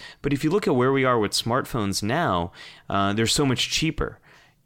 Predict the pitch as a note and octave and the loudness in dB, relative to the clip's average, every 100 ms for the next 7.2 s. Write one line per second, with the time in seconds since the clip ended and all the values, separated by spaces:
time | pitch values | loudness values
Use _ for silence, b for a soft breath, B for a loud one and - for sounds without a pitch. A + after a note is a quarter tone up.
0 | _ A#2+ B2 - D#3 D3 D3 C#3 A#2 A#2 | _ -6 -2 0 2 2 0 -2 -2 0
1 | B2 B2+ A2 G#2 G2+ - G2+ - - - | 2 2 0 2 2 2 2 2 0 -2
2 | - F2 G2 F2+ - G#2+ G2+ A2+ A2+ A#2 | -8 -8 -6 -2 0 0 -2 -2 -2 0
3 | A2+ C#3+ D3 A2 F#2 F#2+ F#2 F#2 G#2 F#2 | 2 2 0 -2 -2 0 0 -2 -2 0
4 | F2+ G2 B2+ A#2+ G#2+ F#2 - F2+ G2 D#3 | 0 -2 -4 -4 -2 -4 -2 0 0 -2
5 | - - B B B A2 A2+ D#3+ D3+ G#2+ | -6 -10 B B B -2 0 2 2 2
6 | G#2 A2+ G#2+ A2 G2 G#2 - - G#2+ G#2 | 0 -2 -2 -2 0 0 -2 -2 0 2
7 | G2+ F#2+ | 2 -2